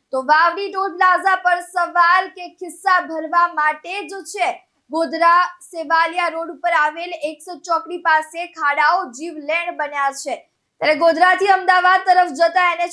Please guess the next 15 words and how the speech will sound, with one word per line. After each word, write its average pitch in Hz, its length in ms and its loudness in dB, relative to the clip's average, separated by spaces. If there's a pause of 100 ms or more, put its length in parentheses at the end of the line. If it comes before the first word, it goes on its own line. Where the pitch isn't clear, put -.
ફોર્ટી 339 220 -2
સેવન 339 400 -2
ધોરીમાર્ગ 320 640 0
પર 330 160 -2
એક્ઝિટ 320 420 -4
ચોકડી 320 520 -6
નજીક 294 360 -6
આવેલા 302 640 2 (100)
ઇન્ડિયન 359 240 -12
પેટ્રોલ 320 400 -6
પંપ 349 280 -4
પાસેના 302 560 -2
મસ્ત 320 420 -6
મોટા 311 320 -4
ખાડાઓએ 294 800 0